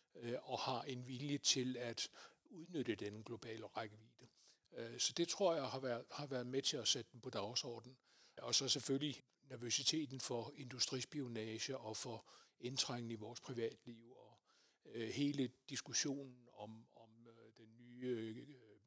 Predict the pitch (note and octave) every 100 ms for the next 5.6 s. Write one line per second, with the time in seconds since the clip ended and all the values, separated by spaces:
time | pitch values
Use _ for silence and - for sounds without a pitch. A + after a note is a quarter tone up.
0 | _ - A#2 B2+ C3 C#3 A2+ A2 C3+ B2
1 | - C#3+ A#2+ A#2 B2 C3 - - A#2+ C3
2 | C3+ D3 G#2 - - - _ _ _ -
3 | - _ _ _ _ _ _ _ _ _
4 | _ _ - B2+ A#2+ C3+ C3 C3 A#2+ -
5 | C3+ A#2 - B2 C#3 C3+